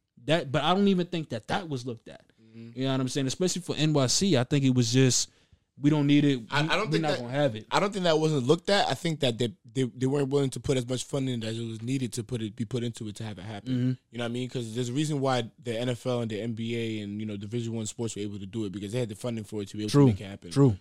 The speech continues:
Speaker 2: You know what I mean? There's testing that has to be paid for. You know what I mean? There's cleaning, um, sis-, like, uh, processes that have to be paid for.
Speaker 1: Yeah.
Speaker 2: You know what I mean? There's take care and ha-, me-, more health, you know,
Speaker 1: Mm-hmm.
Speaker 2: access that needs to be ca-, taken care of. It's security and all that has to
Speaker 1: Yep.
Speaker 2: tie in.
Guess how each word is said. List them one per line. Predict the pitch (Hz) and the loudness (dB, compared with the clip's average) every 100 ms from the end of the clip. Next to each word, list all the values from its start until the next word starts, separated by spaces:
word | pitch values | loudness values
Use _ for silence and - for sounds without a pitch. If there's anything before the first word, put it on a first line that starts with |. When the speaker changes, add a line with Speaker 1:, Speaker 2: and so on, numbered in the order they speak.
| - | -8
Speaker 2:
You | |
know | 110 | -6
what | |
I | |
mean? | 110 117 | -4 -4
There's | 110 - | -4 0
testing | 151 131 - 131 | 2 2 0 0
that | 127 | 0
has | 123 | -2
to | |
be | 123 | -6
paid | 117 127 123 | -6 -4 -6
for. | - 123 120 113 - - _ - | -6 -4 -4 -6 -10 -20 _ -6
You | |
know | |
what | 127 | -2
I | |
mean? | 120 117 | 0 -2
There's | 107 | -4
cleaning, | - 143 135 127 - 107 | -2 0 2 0 -2 -2
um, | 123 117 | 0 0
sis-, | 113 - 117 120 | -2 -4 -6 -4
like, | 120 107 | -2 -2
uh, | 113 107 | -4 -6
processes | - 123 135 131 113 | -4 -4 -4 -6 -6
that | |
have | 120 | -6
to | 113 | -6
be | 117 | -8
paid | - 120 | -4 -4
for. | 113 117 117 113 | -6 -6 -4 2
Speaker 1:
Yeah. | 120 123 127 | 6 6 4
Speaker 2:
You | 117 | -4
know | |
what | 117 | -4
I | 113 | -4
mean? | 113 | -4
There's | 110 110 - | -4 -6 -6
take | - 120 - | -6 -6 -2
care | 147 139 135 | 0 2 2
and | 127 120 | 0 -4
ha-, | 107 | -4
me-, | 127 120 | -6 -4
more | 120 131 120 | -4 -2 -2
health, | 127 127 - | -4 -4 -6
you | |
know, | 127 123 - 110 | -8 -8 -12 -8
Speaker 1:
Mm-hmm. | 113 135 127 | 2 6 8
Speaker 2:
access | 135 127 | 8 4
that | 123 | -2
needs | 120 120 | -6 -8
to | 117 | -10
be | |
ca-, | 110 113 117 - | -10 -8 -8 -8
taken | 123 120 | -10 -8
care | 120 120 | -8 -6
of. | 117 113 _ _ - | -6 -8 _ _ -16
It's | 117 113 | -6 -6
security | 117 139 143 135 135 | -4 -6 -6 -6 -8
and | 131 | -8
all | 131 | -8
that | 127 123 | -8 -8
has | |
to | 113 | -2
Speaker 1:
Yep. | 110 127 | 8 8
Speaker 2:
tie | 127 | 6
in. | 127 | -4